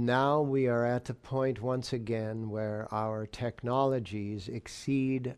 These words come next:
our conscious awareness. And that's why we have incarnated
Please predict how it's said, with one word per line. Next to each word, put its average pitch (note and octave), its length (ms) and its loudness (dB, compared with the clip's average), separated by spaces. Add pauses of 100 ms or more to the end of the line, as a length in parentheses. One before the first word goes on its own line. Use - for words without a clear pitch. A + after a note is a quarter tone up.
our A2+ 300 -2
conscious - 680 -8
awareness. G#2 680 -8 (2750)
And A#2 180 -2
that's C3+ 360 2
why C3 480 2
we A#2+ 260 0
have B2+ 180 2
incarnated B2 960 -2